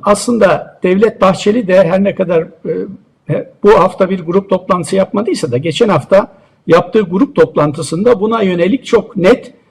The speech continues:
e, destek mesajını iletmişti. Şimdi her ne kadar Numan Kurtulmuş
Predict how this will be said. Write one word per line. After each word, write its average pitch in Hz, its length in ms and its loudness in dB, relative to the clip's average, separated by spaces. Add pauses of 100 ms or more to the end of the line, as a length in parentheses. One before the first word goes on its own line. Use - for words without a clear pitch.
(160)
e, 156 320 -4
destek - 600 0
mesajını 160 560 0
iletmişti. 160 680 -2 (1040)
Şimdi 214 460 2 (520)
her 262 300 2
ne 233 120 2
kadar 185 300 2
Numan 208 360 2
Kurtulmuş 196 720 0